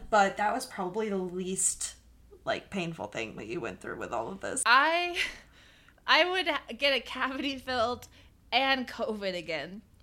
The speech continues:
Speaker 2: and then go through anaphylaxis. That was horrible. I, zero out of ten, do not recommend anaphylaxis.
Speaker 1: You know it's bad when you go straight to the front of the line at the E R.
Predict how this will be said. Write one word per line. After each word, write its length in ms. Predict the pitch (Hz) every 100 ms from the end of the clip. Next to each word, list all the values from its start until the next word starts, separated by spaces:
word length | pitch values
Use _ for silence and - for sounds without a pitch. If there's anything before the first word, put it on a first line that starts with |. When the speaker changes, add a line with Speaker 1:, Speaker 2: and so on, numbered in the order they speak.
| - - -
Speaker 2:
and 120 | 220
then 120 | 233 233
go 180 | 226
through 180 | 233 240
anaphylaxis. 960 | - 202 190 185 160 165 - 135 - - - - - -
That 300 | 311 359 285
was 220 | 208 - - -
horrible. 960 | 226 - - 247 247 247 226 175 160 - -
I, 260 | 269 311 - 214
zero 320 | 196 240 349 453
out 100 | 339
of 80 | 233
ten, 240 | - 233 196
do 140 | 226
not 220 | 294 302
recommend 580 | 247 233 202 185 175 165 -
anaphylaxis. 960 | 185 175 180 170 151 175 - - - - - - - - - -
Speaker 1:
You 160 | 262
know 180 | 247 214
it's 160 | 214 -
bad 280 | 196 185 180
when 100 | 185
you 140 | 185
go 180 | 185 190
straight 300 | 185 185 180
to 80 | 185
the 100 | 185
front 220 | 180 180
of 40 |
the 60 | 175
line 240 | 170 165
at 100 | 165
the 100 | 160 160
E 60 |
R. 340 | 156 151 147